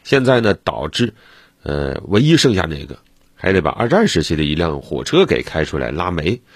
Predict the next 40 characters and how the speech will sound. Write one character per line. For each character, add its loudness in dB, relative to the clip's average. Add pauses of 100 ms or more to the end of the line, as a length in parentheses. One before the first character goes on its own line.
(260)
而 2
煤 2
也 -4
不 -8
知 2
道 0
从 -6
哪 -6
儿 -12
拉， -6
因 -6
为 0
实 0
际 2
上 4
欧 0
盟 0
进 -2
口 -4
的 -2
煤 0
炭 0
里 -8 (100)
也 -4
超 -4
过 2
一 -2
半 -6 (200)
啊， -6
过 0
去 -2
都 0
是 -4
来 2
自 -6
于 0
俄 0
罗 -6
斯 -2
的。 -12